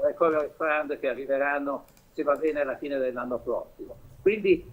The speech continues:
alla sensazione della necessità di nuovi interventi restrittivi si aggiunge la sensazione di un'incapacità della politica di rispondere in maniera forte a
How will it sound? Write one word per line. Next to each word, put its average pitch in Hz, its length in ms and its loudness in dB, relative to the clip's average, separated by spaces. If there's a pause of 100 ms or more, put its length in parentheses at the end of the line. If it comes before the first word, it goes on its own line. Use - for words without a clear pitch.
alla 165 240 4
sensazione 180 840 6
della 151 180 4
necessità 175 880 4
di 156 320 0
nuovi 226 320 6
interventi 180 760 2
restrittivi 220 720 -4 (160)
si 208 120 4
aggiunge 196 440 6
la 160 120 6
sensazione 180 500 4
di - 60 2
un'incapacità 175 800 4
della 170 240 8
politica 160 680 2 (240)
di 170 120 10
rispondere - 760 4
in 160 140 0
maniera 165 340 4
forte 151 540 4
a 143 100 -8